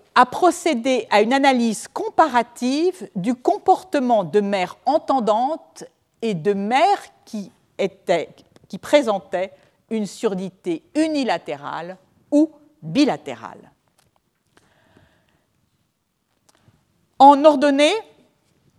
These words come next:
le poids des souriceaux qui va être suivi chez les mères entendantes, indiquées par les cercles noirs,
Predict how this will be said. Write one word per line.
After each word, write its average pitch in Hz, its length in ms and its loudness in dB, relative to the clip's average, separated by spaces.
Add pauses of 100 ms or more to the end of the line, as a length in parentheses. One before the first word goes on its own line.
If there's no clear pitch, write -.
(520)
le 262 180 4
poids 311 480 0
des 190 140 -2
souriceaux 185 580 -8
qui 180 140 -12
va 156 180 -8
être 170 280 -10
suivi 202 640 -6 (920)
chez - 340 -2
les 349 120 0
mères 196 560 -4 (580)
entendantes, 208 840 -2 (1080)
indiquées 247 960 -4 (260)
par 190 160 2
les 180 120 -4
cercles - 460 -6
noirs, 190 640 -6